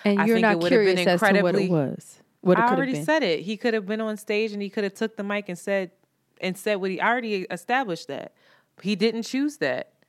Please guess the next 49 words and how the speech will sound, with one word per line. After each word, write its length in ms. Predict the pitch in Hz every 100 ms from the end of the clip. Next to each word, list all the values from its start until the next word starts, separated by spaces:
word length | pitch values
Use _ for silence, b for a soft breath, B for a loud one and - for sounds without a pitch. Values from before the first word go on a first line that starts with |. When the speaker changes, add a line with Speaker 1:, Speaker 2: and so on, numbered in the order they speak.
| _ _ _ _ _
Speaker 2:
And 180 | 190 185
that 160 | 180 185
was 160 | 185
his 220 | 220 202 185
right, 400 | 196 226 156 - _ _ _ _ 160
but 140 | 180
I 120 | 185
bet 280 | 175 190 190
you 80 | 208
he's 220 | 185 190
gonna, 240 | 196 190 175 -
there's 340 | 170 180 185
a 60 | 190
certain 300 | - 220 202
outcome 380 | 226 262 240
that 80 | 202
he's 200 | 196 208
gonna 220 | 214 220
get 340 | 190 220 277 -
too. 380 | - 320 196 147 -
Speaker 1:
I 40 |
bet 180 | 180 208
he 60 | 220
would. 220 | 220 233
Speaker 2:
And 140 | - 202
Speaker 1:
I, 40 |
Speaker 2:
he 140 | 220 220
Speaker 1:
I 40 |
Speaker 2:
has 80 | 220 208
Speaker 1:
wonder 60 | 233
Speaker 2:
to 40 |
Speaker 1:
if 40 | 240
Speaker 2:
be 60 | 233
Speaker 1:
he'd 40 |
do 60 | 226
it 20 |
Speaker 2:
ready 160 | 254 220
for 140 | 269
Speaker 1:
again. 100 | 202
Speaker 2:
all 120 | 185 196
consequences. 880 | 247 285 294 226 185 202 254 254 147
Speaker 1:
Yeah, 60 | 190
I 20 |
wonder 240 | 190 202
what 160 | 208 214
he 120 | 214
would 160 | 208 185
do 180 | 196
again. 360 | 190 165 156 147